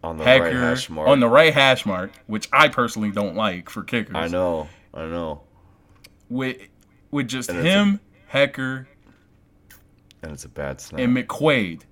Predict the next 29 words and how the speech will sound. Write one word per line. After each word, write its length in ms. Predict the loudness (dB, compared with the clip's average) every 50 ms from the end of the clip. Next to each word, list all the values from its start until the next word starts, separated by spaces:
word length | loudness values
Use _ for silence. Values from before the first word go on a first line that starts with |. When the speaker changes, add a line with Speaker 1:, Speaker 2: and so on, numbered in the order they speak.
| _ _ _ -18 -8 -2
Speaker 2:
The 100 | -2 -2
first 400 | 0 4 4 6 6 4 2 -2
snap 340 | 0 2 2 2 2 0 -2
before, 640 | -6 -10 -8 -6 -6 -2 0 2 2 2 2 0 0
now, 440 | 0 0 2 2 2 2 0 -2 -4
the 80 | -6 -6
one 260 | -2 0 0 0 2
that 240 | 0 -2 -2 -4 -10 _ _ _ -12
ki-, 440 | -8 -4 -4 -4 -4 -6 -10 -16 -14 -10
kinda 240 | -6 -4 -2 -2 0
made 260 | 0 0 -2 -2 -2
me, 260 | -4 -4 -2 -2 0
um, 580 | 0 -2 -2 -4 -4 -6 -8 -8 -10 -12 -14 -16 -20 _ _ _ _ _ _ _ _ _ _ _ _ _ _ _ _ _ _ _ _ _ -8
uh, 520 | -6 -4 -4 -4 -4 -6 -6 -8 -10 -14 -16 -20 _ _ _ _ _ _ _ _ _ _ _ _ _ _ _ _ _ _ _ _ _ _ _ _ _ _ _ _ _ _ _ -12
a 40 | -8
little 300 | -6 -4 -2 -2 -2 -2
bit 180 | 0 0 0 2
easy 440 | 2 2 2 0 -2 -2 -2 -2
about 400 | -2 -4 -6 -6 -6 -6 -6 -8
it 140 | -12 -16 -18 -20 _ _ _ _ _ _ -14
was 200 | -10 -10 -8 -8
Sean 440 | -6 -4 -2 0 0 0 0 -2 -4
Payton 360 | -4 -4 -4 -2 -4 -4 -4
called 360 | -2 0 0 0 0 0 -4
the, 260 | -8 -12 -12 -12 -14 -16 -18 -20 -20 -20 -20 -20 -20 -20 -20 -20 _ _ -20 -18 -8
called 260 | -4 -2 -2 -2 -2
the, 200 | -6 -10 -8 -8
uh, 380 | -6 -6 -6 -8 -10 -12 -14 -16 -18 _ _ -20 -18 -4 2
Speaker 1:
Early. 420 | 4 4 6 4 2 0 -4 -8